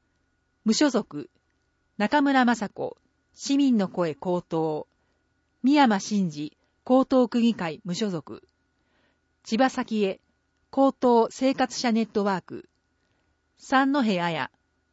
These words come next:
江東自由を守る会。四、会派の抱負。江東区議会自由民主党。四月の区議会議員選挙では、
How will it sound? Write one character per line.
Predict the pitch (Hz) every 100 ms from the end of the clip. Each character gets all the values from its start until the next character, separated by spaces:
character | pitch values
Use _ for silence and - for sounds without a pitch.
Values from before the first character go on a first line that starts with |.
| _ -
江 | 262 262
東 | - 240 226
自 | 185 190
由 | 220 285 269
を | 185
守 | 170 180 170
る |
会。 | - 147 - _ _ _ _ _ _ _ _ _ _ _ _ _ _ _ _ _ _ _ _ _ _ _ _ _ _ _ _ _
四、 | 277 269 165 - _ _
会 | - 285
派 | 247 220
の | 175
抱 | 156 170 156
負。 | 160 156 _ _ _ _ _ _ _ -
江 | 294 302
東 | 302 285 -
区 | 254
議 | 262
会 | 190 165 -
自 | 175 202
由 | 277 262
民 | 190 190
主 | - -
党。 | 165 160 156 - _ _ _ _ _ _ _ _ _ _ _
四 | - 240
月 | 277 262
の | 269
区 | 240 233
議 | 277
会 | 294 285
議 | 247 269
員 | 269 269
選 | - 262
挙 | 220 180
で | 165
は、 | 151 143